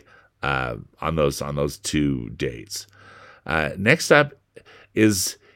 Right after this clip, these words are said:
is the, uh, November entry in the T C M Big Screen Classics series. And, uh, T C M is going to be screening the great film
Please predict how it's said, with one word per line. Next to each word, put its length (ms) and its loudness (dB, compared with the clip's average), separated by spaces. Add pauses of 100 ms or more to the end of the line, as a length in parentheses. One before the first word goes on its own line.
is 260 4
the, 220 8
uh, 100 12
November 440 6
entry 520 6
in 120 2
the 80 2
T 260 0
C 300 2
M 380 4 (520)
Big 180 10
Screen 280 0
Classics 500 2
series. 680 0 (600)
And, 460 2
uh, 180 2
T 200 -4
C 200 2
M 140 6
is 100 2
going 160 6
to 60 6
be 160 4
screening 800 4 (1000)
the 120 2
great 320 4
film 380 6